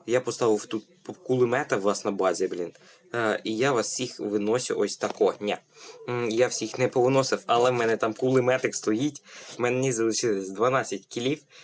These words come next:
е, до кулемета. Так, ага. А дванадцять же. Одинадцять. Десять. Вау, вау, вау, вау, вау!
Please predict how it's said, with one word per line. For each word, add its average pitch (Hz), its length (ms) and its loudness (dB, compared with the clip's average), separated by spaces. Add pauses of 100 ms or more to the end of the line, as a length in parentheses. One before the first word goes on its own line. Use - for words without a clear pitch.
(200)
е, 117 260 0
до 120 360 2
кулемета. 101 600 -2 (1300)
Так, 113 480 2 (320)
ага. 117 460 0 (840)
А 117 120 0
дванадцять 120 680 0
же. 156 260 -6 (220)
Одинадцять. 135 1000 2 (580)
Десять. 131 800 2 (340)
Вау, 127 960 2
вау, 110 300 0
вау, 110 220 2
вау, 110 380 4
вау! 123 580 6